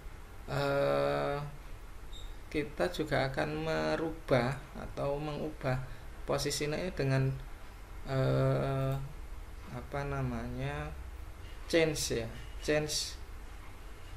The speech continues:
Kalau X itu bi-, eh, ke, ke kanan ke kiri, nah change ke atas ke bawah itu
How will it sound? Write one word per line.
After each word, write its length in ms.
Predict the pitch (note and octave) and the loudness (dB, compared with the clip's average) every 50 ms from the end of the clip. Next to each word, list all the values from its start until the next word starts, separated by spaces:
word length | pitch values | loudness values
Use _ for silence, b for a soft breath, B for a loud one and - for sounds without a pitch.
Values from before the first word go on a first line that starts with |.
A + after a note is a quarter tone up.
| - - - - - | -10 -8 -10 -10 -8
Kalau 320 | - - B2+ C3 B2+ B2 - - - - | -4 0 0 2 2 0 0 -4 -6 -4
X 400 | C#3+ C#3+ C3+ - - - - B2+ | -4 -4 -4 -4 -6 -6 -4 -2
itu 400 | B2+ C3 C3 - - - C#3+ D3 D#3+ D#3+ - | -2 -2 -4 -4 -4 -2 0 0 0 0 -2
bi-, 160 | - - B2+ B2+ C3 - - - - - | -2 -2 -2 -2 -2 -6 -8 -6 -4 -2
eh, 240 | C3+ B2+ B2+ B2 A#2+ B2 | 0 0 0 0 -2 -2
ke, 80 | - C3+ | -2 -2
ke 380 | C3+ - - - - - - C3+ | -2 -2 -4 -6 -6 -4 -4 -4
kanan 320 | C3 - B2+ C3 B2+ B2+ C3 C#3 | -2 0 0 0 0 0 0 -2
ke 80 | C3 | -4
kiri, 560 | C3+ - C3 B2 A#2+ B2+ C3 C#3 D3+ D#3+ F3 G3 - - - - - - - - - - - - - - - - | -2 -2 -2 -2 0 0 0 0 0 -2 -2 -4 -6 -8 -10 -8 -8 -6 -6 -6 -8 -8 -10 -10 -8 -8 -6 -4
nah 240 | A2 A2 G#2+ A2 A2 G#2 - - | -4 -2 -2 -2 -2 -4 -4 -2
change 640 | - D3+ D3+ D#3 D3 C#3 - - - - - - - - - - - - - - - - - - - - - - - - - - - - - - - - - - | 0 2 2 2 0 -2 -2 -4 -4 -4 -6 -6 -8 -8 -8 -8 -10 -10 -10 -10 -10 -10 -10 -10 -10 -10 -10 -10 -10 -10 -10 -10 -10 -10 -10 -10 -10 -10 -10 -8
ke 60 | - | -8
atas 320 | - C#3 - - C3 C3 - | -8 -6 -4 -4 -6 -4 -4
ke 80 | C3+ | -6
bawah 320 | C3 - A#2+ A#2 A#2 A2+ G#2+ | -6 -4 -4 -4 -4 -4 -4
itu 320 | G#2+ A2 - B2 C3 C3+ | -6 -6 -6 -4 -4 -2